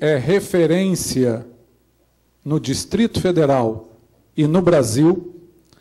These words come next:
aproveita esta ocasião e a data de hoje, dia quinze de outubro, Dia dos Professores, para registrar aqui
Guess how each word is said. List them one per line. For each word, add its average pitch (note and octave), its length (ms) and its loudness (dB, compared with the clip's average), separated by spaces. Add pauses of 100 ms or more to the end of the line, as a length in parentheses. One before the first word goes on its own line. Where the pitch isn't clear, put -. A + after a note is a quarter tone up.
(500)
aproveita E3+ 1000 0 (320)
esta D#3+ 360 0
ocasião D3+ 720 -2 (520)
e D3+ 140 2
a C#3 80 2
data D3 420 0
de A#2+ 160 -4
hoje, D3 480 0 (460)
dia B2+ 640 -2 (340)
quinze C3 640 -2 (140)
de C#3 240 0
outubro, D#3 720 0 (720)
Dia F3+ 400 0
dos C#3 260 -6
Professores, D3 1120 0 (1800)
para G3 640 2
registrar F3 840 2
aqui E3+ 400 0